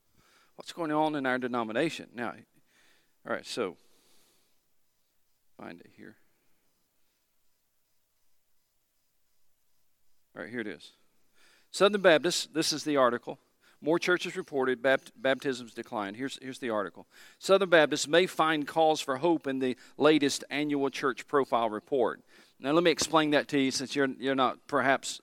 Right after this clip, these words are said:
familiar with the annual church profile report. Every year, our church sends in stats about our church to the Southern Baptist Convention.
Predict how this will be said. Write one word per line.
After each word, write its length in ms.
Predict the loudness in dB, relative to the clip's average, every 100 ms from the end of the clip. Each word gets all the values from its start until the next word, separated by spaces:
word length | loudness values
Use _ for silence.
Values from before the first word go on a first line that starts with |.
| _
familiar 340 | -12 -2 0 0
with 100 | -2
the 100 | -4
annual 240 | -4 -4
church 240 | -6 -10 -12 -20 _
profile 340 | -6 0 0
report. 400 | 0 -4 -2 -2 -6 -18 4
Every 200 | 4 6
year, 180 | 4 4
our 220 | 6 4
church 580 | 4 4 4 2 -10 -14 _ _ _
sends 380 | -8 -2 0 0
in 120 | 0
stats 760 | 2 2 4 2 4 2 -2 -6
about 280 | 4 4 6
our 160 | 4
church 640 | 0 -2 0 -2 -6 -12 -12 _ _ _
to 80 | -2
the 40 |
Southern 300 | 4 2 6
Baptist 320 | 4 4 -2
Convention. 440 | -8 -8 -10 -14